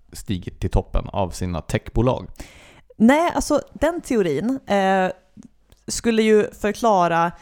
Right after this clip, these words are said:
Speaker 2: eh, hur det resonerat i det här fallet med Trump och diverse av hans anhängare. Ehm, det här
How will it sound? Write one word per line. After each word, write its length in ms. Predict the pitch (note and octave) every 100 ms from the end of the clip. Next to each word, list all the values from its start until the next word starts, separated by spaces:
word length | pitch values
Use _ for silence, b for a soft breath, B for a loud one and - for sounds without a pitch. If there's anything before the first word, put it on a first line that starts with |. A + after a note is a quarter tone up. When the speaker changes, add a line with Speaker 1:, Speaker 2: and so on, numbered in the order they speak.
| B B B _
Speaker 2:
eh, 320 | F3+ F3+ F3 - _
hur 200 | - A3
det 100 | G3
resonerat 640 | G3+ G#3 A3+ C4 G3+ D4 -
i 60 |
det 80 | F#3
här 140 | F#3
fallet 320 | F3 F3+ D#3 F3+
med 220 | F3 F3 - -
Trump 320 | B3+ G3 -
och 100 | -
diverse 280 | E3+ F3+ F#3+
av 60 | F3
hans 160 | F3+
anhängare. 640 | - B3 G#3+ B3+ - F2+ - B B B -
Ehm, 400 | F#3 F#3 F#3+ F#3 _ _ _ _ _
det 100 | -
här 340 | A#3 C#4 C4+